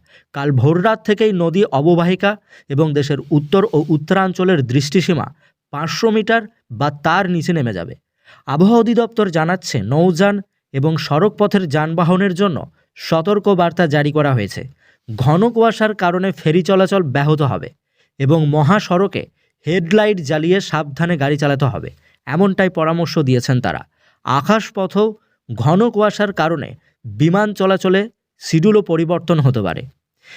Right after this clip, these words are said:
এই আকস্মিক আবহাওয়ার পরিবর্তনে সবচেয়ে বেশি ক্ষতিগ্রস্ত হতে পারে রবি শস্য ও বোরো ধানের বীজতলা। কৃষকদের পরামর্শ দেওয়া হয়েছে, যাতে তারা কুয়াশা থেকে ফসল রক্ষায় প্রয়োজনীয় ব্যবস্থা গ্রহণ করেন।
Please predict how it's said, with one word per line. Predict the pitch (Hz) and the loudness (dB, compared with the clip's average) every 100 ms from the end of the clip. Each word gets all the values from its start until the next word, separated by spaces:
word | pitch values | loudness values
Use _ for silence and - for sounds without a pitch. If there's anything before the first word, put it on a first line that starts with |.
| - 147 | -12 -4
এই | 156 156 | -2 0
আকস্মিক | 135 151 240 - 262 254 - | -2 0 0 0 -4 -4 -2
আবহাওয়ার | 156 180 202 220 | 0 2 2 0
পরিবর্তনে | 208 170 185 196 - 196 180 | -2 -2 0 -2 -2 -2 -2
সবচেয়ে | 147 147 147 185 180 | -2 -4 -2 0 0
বেশি | 175 190 | 0 -2
ক্ষতিগ্রস্ত | - 135 147 160 170 165 | -2 -2 0 0 0 0
হতে | 165 170 | 0 2
পারে | 156 80 - _ _ _ 123 | 0 -2 -8 _ _ _ 0
রবি | 117 156 196 | 2 2 2
শস্য | - 208 190 214 220 - _ _ | 0 -2 -2 -4 -6 -10 _ _
ও | 139 127 | -2 2
বোরো | 156 175 | 2 2
ধানের | 147 160 175 | 2 0 0
বীজতলা। | 131 - 95 80 - _ _ _ _ _ | -2 -4 -4 -4 -6 _ _ _ _ _
কৃষকদের | 165 165 226 202 226 220 | -2 2 0 2 -2 0
পরামর্শ | 175 180 196 196 196 | 0 0 0 0 2
দেওয়া | 190 190 180 | 2 4 2
হয়েছে, | 185 - - _ _ 123 | 0 -4 -12 _ _ -10
যাতে | 107 147 151 196 | -2 -2 0 -2
তারা | 190 185 | 0 -2
কুয়াশা | 180 156 160 180 | 0 -2 0 -2
থেকে | 175 180 | 0 -2
ফসল | - 135 131 175 | 0 -2 2 2
রক্ষায় | 175 160 - - - _ _ _ | 2 0 -4 -8 -14 _ _ _
প্রয়োজনীয় | 151 170 175 185 185 | -2 0 0 0 0
ব্যবস্থা | 139 135 160 165 170 | 0 0 -2 0 -2
গ্রহণ | 127 123 131 127 | 2 2 2 0
করেন। | 90 - | -4 -8